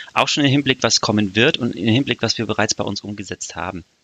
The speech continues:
Und wie gesagt, also, m, auch da, ähm, Leute, Regulatory bei uns ist noch unterschieden zwischen Regulatory Intelligence und Regulatory Affairs. Regulatory Intelligence ist das Upfront, das heißt also, wir kümmern uns um die Regularien,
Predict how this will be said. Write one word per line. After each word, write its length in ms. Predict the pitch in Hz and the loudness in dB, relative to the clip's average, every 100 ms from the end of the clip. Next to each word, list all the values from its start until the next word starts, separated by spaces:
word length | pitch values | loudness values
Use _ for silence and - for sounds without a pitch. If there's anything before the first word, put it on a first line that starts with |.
| _ _ _ _ | _ _ _ _
Und 320 | 110 113 - | 0 0 -2
wie 60 | 131 | -4
gesagt, 260 | 127 131 | 0 -2
also, 140 | 131 123 | 0 0
m, 300 | - 113 107 - | 0 -4 -6 -8
auch 300 | - - - | -10 -10 -2
da, 340 | 113 139 156 - | 0 2 0 -2
ähm, 320 | 117 117 107 | -2 -2 0
Leute, 320 | 113 139 117 | 0 2 2
Regulatory 500 | 113 143 139 135 127 | 2 2 0 -2 -2
bei 120 | 117 | -2
uns 220 | 117 135 | -2 -4
ist 120 | 131 120 | -4 -6
noch 140 | 117 | -6
unterschieden 500 | 113 110 - 123 123 | -4 0 0 -2 -4
zwischen 320 | - 117 117 | -2 0 0
Regulatory 480 | 107 113 117 - 113 | 0 0 -4 0 0
Intelligence 920 | - 104 - 113 143 - 139 139 - _ _ _ | 0 -4 -2 -2 2 2 0 -2 -10 _ _ _
und 180 | 120 110 | -2 2
Regulatory 520 | 113 113 - 107 104 | 2 2 0 0 0
Affairs. 520 | - 104 104 151 - - - _ | 0 0 2 0 -4 -10 -20 _
Regulatory 460 | - 117 120 123 117 | -4 0 0 4 2
Intelligence 500 | 110 104 127 127 120 | 2 -2 -2 0 0
ist 140 | - | 0
das 180 | 113 - | 0 0
Upfront, 540 | 110 - - 139 165 113 | -2 -6 0 0 0 -2
das 140 | - | -2
heißt 180 | 113 113 | -2 -2
also, 180 | 107 104 | -4 -4
wir 120 | 123 | -8
kümmern 260 | - 127 | -6 -6
uns 160 | 113 110 | -4 -6
um 80 | 107 | -6
die 120 | 107 | -2
Regularien, 680 | 110 107 98 92 110 135 | -2 0 0 0 -2 -4